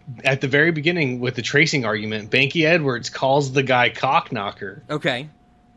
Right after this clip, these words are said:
Speaker 1: Which is the name of Mark Hamill's villain in the, in the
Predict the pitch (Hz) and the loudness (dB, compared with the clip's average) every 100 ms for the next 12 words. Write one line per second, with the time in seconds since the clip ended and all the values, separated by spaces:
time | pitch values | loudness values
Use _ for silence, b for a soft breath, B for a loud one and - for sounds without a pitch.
0 | - 139 135 139 143 131 131 139 139 143 | 2 4 4 4 2 2 0 4 4 4
1 | 147 139 120 123 113 123 135 - 143 139 | 4 2 -2 -4 -2 2 2 2 0 0
2 | 123 117 131 139 131 113 117 123 143 147 | -4 -4 0 0 0 -4 -4 0 2 2
3 | 120 185 - - 202 165 151 139 123 113 | 2 2 2 -2 0 2 2 2 2 0